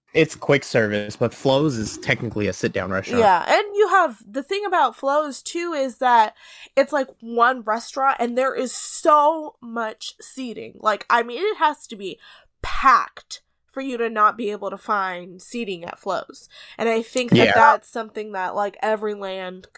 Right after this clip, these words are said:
Speaker 2: needs, really. It's, like, one big restaurant with plenty of seating. So, I don't know, I just think it's, like, literally,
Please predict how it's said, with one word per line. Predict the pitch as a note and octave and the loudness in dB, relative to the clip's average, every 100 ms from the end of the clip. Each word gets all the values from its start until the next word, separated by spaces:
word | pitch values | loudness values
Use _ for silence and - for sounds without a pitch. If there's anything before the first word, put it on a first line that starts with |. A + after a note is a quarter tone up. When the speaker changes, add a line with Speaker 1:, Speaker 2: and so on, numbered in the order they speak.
| _ | _
Speaker 2:
needs, | G#3+ G#3+ A3 E3+ - - | -16 -10 -8 -10 -14 -10
really. | F2 - G2 - | -10 -10 -12 -10
It's, | G3 | -8
like, | G3+ F3+ | -8 -8
one | G3 A3+ C4+ | 0 0 0
big | B3 A#3+ A#3 | -2 -2 0
restaurant | A3+ A3+ - G#3 G3 G3 - - _ | -2 -2 -4 -2 -2 -4 -12 -20 _
with | - - - | -8 -8 -16
plenty | - A#3 A#3 A#3 A#3 - F#3 - - - | -8 0 2 2 0 -8 -10 -12 -14 -12
of | G3+ | -12
seating. | - F#3 - - G3+ _ _ _ _ - | -10 -12 -12 -16 -20 _ _ _ _ -6
So, | C4+ | -2
I | D4 | -2
don't | D4+ | -2
know, | |
I | A#3+ G#3+ | -4 -6
just | - | -10
think | C#4+ | -10
it's, | C4+ - | -10 -6
like, | C4 - | -8 -6
literally, | A3+ A#3 B3+ C#4 D4 D#4+ | -2 2 2 2 -2 -8